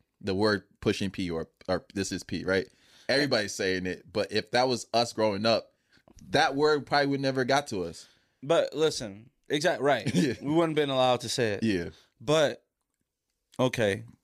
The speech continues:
Speaker 2: don't get me wrong when I say this. Ninety-nine percent of teachers are nerds,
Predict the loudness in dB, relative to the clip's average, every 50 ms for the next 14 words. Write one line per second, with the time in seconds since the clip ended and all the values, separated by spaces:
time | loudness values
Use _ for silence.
0 | -20 -12 -6 -4 -4 -2 -2 0 2 2 2 4 4 2 2 2 0 -2 -2 -2
1 | -4 -6 -6 -8 -14 _ -20 -20 _ _ -4 -2 0 0 0 0 -2 -2 0 2
2 | 2 2 2 2 0 2 2 2 2 2 2 0 -2 -2 0 0 0 2 2 2
3 | 2 2 0 0 0 0 0 0 -2 -4 -8 -12 -18 -20 -20 -20